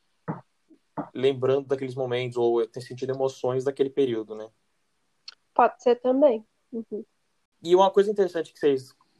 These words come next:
Speaker 1: quando a gente tava conversando antes de começar, planejando, né, o podcast, vocês tocaram numa, numa, vocês colocaram um tópico que eu achei muito interessante, que eu nunca tinha parado pra pensar, que é o que que os antepassados pensavam dos sonhos, que eu imagino que vai ter,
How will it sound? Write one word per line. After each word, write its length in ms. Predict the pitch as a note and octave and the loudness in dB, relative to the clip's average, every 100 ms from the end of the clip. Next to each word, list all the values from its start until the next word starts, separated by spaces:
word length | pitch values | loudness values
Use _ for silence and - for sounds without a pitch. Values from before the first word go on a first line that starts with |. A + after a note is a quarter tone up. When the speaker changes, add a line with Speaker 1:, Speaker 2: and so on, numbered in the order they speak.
| - | -8
Speaker 1:
quando 140 | - D3 | -2 -2
a 20 | |
gente 120 | C#3+ | -2
tava 140 | C#3 C3 | -2 -2
conversando 480 | B2 B2 B2 A#2+ | -4 -6 -4 -6
antes 160 | A#2 A#2 | -6 -10
de 100 | A2+ | -16
começar, 800 | G#2 A2+ A2 - A2 G#2 G#2 G#2 G#2+ _ _ _ _ _ _ | -14 -8 -8 -4 -4 -4 -6 -10 -18 _ _ _ _ _ _
planejando, 500 | C#3+ F#3+ D3 C3 B2+ | 2 2 2 -2 -4
né, 60 | |
o 60 | C#3 | -6
podcast, 500 | A#2 - B2+ C#3 C#3+ _ _ _ _ _ _ _ _ | -8 -6 -4 -4 -4 _ _ _ _ _ _ _ _
vocês 280 | - - - _ _ _ _ _ | -14 -14 -16 _ _ _ _ _
tocaram 320 | C#3+ D#3+ E3 | 2 4 4
numa, 180 | E3 E3 | 0 -6
numa, 320 | D#3+ D#3 D3 | -6 -10 -10
vocês 220 | C#3 D3+ | -8 -12
colocaram 400 | - D3+ D3 D3+ D#3 | -8 -8 -4 -6 -6
um 40 | |
tópico 320 | - D3 D3 | -4 -4 -4
que 40 | D#3+ | -8
eu 40 | |
achei 140 | D3+ D#3+ | -12 -12
muito 140 | F3 | -10
interessante, 440 | F#3 F3 F3 D3+ - | -8 -8 -8 -10 -10
que 60 | |
eu 40 | D#3 | -12
nunca 120 | E3 | -12
tinha 100 | D#3+ | -8
parado 200 | D#3 D3+ | -8 -8
pra 60 | - | -8
pensar, 360 | D#3 - A2+ A2 _ _ _ _ _ | -8 -4 -6 -6 _ _ _ _ _
que 140 | - C3+ | 0 4
é 180 | C#3 C#3+ | 4 2
o 60 | |
que 140 | D3 G#3+ | -4 -6
que 80 | A3 | -4
os 80 | |
antepassados 840 | G3+ F#3+ G3 F3+ F3 - F#3 G3+ G3+ | -4 -4 -6 -8 -8 -4 -4 -4 -10
pensavam 420 | F#3 F3 E3 E3 | -14 -8 -8 -8
dos 160 | E3 - | -14 -10
sonhos, 560 | C3+ A2+ G#2+ - - - | -8 -8 -10 -20 -20 -4
que 100 | B2+ | -2
eu 40 | |
imagino 280 | B2+ B2+ C3 | 0 0 -2
que 100 | - | 2
vai 120 | C3 | 2
ter, 200 | B2+ C3 | 4 2